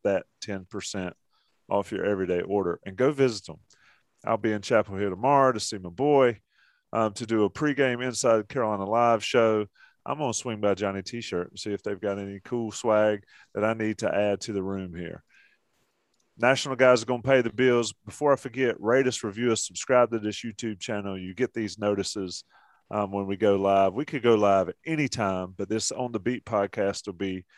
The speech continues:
at its normal time next week, and then in basketball season on Thursday nights.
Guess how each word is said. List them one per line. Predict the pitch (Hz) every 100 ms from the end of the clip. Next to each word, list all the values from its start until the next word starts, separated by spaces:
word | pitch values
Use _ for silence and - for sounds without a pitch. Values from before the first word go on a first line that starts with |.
| _ _ _ -
at | 113
its | 110 127
normal | 160 151 135
time | 143 131 123
next | 135 - -
week, | 123 117
and | 113 113
then | 117 110 -
in | 120
basketball | 98 135 147 - 101 92
season | - 104 92
on | 82 87
Thursday | - 110 101 90
nights. | 85 82 - -